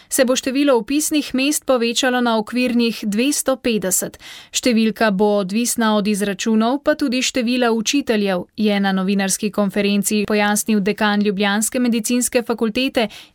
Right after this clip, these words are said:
Igor Švab. Na vprašanje, kako kaže z načrtovano širitvijo mariborske medicinske fakultete,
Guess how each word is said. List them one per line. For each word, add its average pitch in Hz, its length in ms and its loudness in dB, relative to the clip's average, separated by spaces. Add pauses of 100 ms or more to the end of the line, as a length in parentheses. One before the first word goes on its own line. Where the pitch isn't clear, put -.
Igor 233 360 2
Švab. 214 360 0 (680)
Na 233 200 6
vprašanje, 233 720 0
kako 233 280 -2
kaže 220 420 0
z 202 80 -4
načrtovano 214 760 0
širitvijo 220 760 0
mariborske 220 840 0
medicinske 247 640 -2
fakultete, 247 640 0